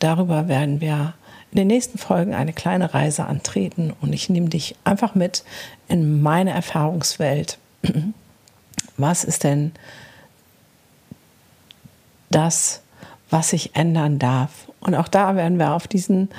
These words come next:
ähm, Dreiklang immer wieder zurückkommen. Liebevolle Akzeptanz, was braucht es hier und jetzt und was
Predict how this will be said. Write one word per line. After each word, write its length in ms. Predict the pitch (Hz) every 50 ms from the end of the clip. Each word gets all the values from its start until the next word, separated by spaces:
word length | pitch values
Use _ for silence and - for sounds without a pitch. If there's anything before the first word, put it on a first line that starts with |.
| - - - - - - - _ - -
ähm, 380 | - 185 180 180 185 190 185 196 - - _ _ _ - -
Dreiklang 480 | - - 220 247 - - 175 160 175 -
immer 240 | 185 180 180 165 175
wieder 300 | 190 180 - 170 165 165
zurückkommen. 840 | - - - 196 - - - - - - 160 156 - 175 190 - -
Liebevolle 580 | 160 170 180 190 214 208 - - 214 190 190 -
Akzeptanz, 880 | 190 180 - - - 196 - - - 165 165 165 165 160 - - - - - - - - - - - - -
was 160 | 165 160 -
braucht 360 | - - - 151 156 - -
es 100 | 170 -
hier 200 | - - 185 -
und 220 | 143 151 147 -
jetzt 400 | - - 147 151 - - - - -
und 220 | - 160 147 151 147
was 360 | 135 147 - - - -